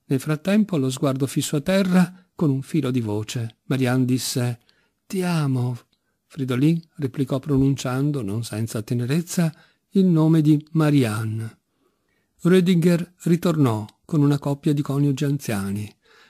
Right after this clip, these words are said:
Erano lo zio e la zia di Marianne. Si scambiarono alcune parole di circostanza con l'impaccio che la presenza di un uomo morto da poco suole diffondere intorno. La piccola camera sembrò improvvisamente come affollata di gente.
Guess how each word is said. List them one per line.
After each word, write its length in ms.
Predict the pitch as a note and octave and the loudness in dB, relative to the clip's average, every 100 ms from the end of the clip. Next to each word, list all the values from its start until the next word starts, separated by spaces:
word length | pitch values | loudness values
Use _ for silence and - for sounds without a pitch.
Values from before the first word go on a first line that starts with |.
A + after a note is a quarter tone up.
| _ | _
Erano 520 | D#3 D3+ D3+ C#3+ D3+ | -2 2 4 2 0
lo 140 | - D#3 | 0 0
zio 540 | C#3 E3 G3+ A3+ - _ | 2 2 2 0 -6 _
e 140 | - F3 | -2 0
la 120 | E3+ | 0
zia 300 | C#3 C#3+ D3+ | 2 2 2
di 120 | D3+ | -2
Marianne. 600 | E3+ E3+ D3 A#2+ A2+ A2+ - _ _ _ _ | -4 0 0 0 -2 -4 -10 _ _ _ _
Si 140 | - D#3+ | -4 -2
scambiarono 540 | - C#3 C3 C3+ C3 | 0 0 0 0 0
alcune 380 | B2+ B2 B2+ B2 | -2 -4 -6 -6
parole 340 | B2 B2 B2+ | -6 -4 -4
di 100 | B2 | -6
circostanza 920 | A#2 B2+ C3+ C#3 - C3+ D#3 E3+ G3 | -6 -8 -6 -8 -6 -4 -4 -4 -6
con 220 | E3 C#3 | -4 -2
l'impaccio 880 | C3+ D3 D3 C#3+ - A#2+ B2 - - | 2 4 4 0 -6 -8 -10 -10 -6
che 160 | D3 D#3 | -4 -2
la 100 | C#3 | -2
presenza 540 | D3 C3 C#3+ C#3+ - | 0 0 2 0 0
di 140 | C3+ C#3 | 0 0
un 120 | C3+ | 2
uomo 220 | C#3+ C#3+ | 0 0
morto 440 | C3+ C#3 C#3 - | 0 -2 -4 -4
da 120 | C#3 C3 | -4 -4
poco 600 | C#3+ D#3 D3+ F3+ E3 _ | -2 -4 -4 -6 -6 _
suole 400 | _ - C3+ C3+ | _ -8 -4 -2
diffondere 600 | C#3 D3 - B2 B2+ C3 | 0 -2 -6 -6 -4 -2
intorno. 840 | C3+ C#3 C#3+ A2 A2 G#2 G#2 A2 - _ _ _ _ _ _ _ _ _ | -2 -2 -4 -4 -4 -4 -6 -8 -14 _ _ _ _ _ _ _ _ _
La 140 | F#3+ | -10
piccola 360 | - F#3 F3 D#3 | -6 -4 -2 -2
camera 380 | F#3 G#3 G3 D#3 | -2 -2 -2 -2
sembrò 320 | E3+ D3 C#3+ | -2 -2 0
improvvisamente 760 | C#3+ F3 D#3+ G3 G#3 A3+ G#3+ | 0 -2 0 0 0 0 0
come 240 | F#3+ F3 E3+ | -2 0 0
affollata 600 | E3 - F3+ E3+ E3 F#3+ | 0 -4 -2 -2 -2 -4
di 140 | F3 | -4
gente. 720 | D#3+ A2+ G#2 G2+ G2+ A2+ A2+ | -2 -2 -2 -4 -4 -6 -6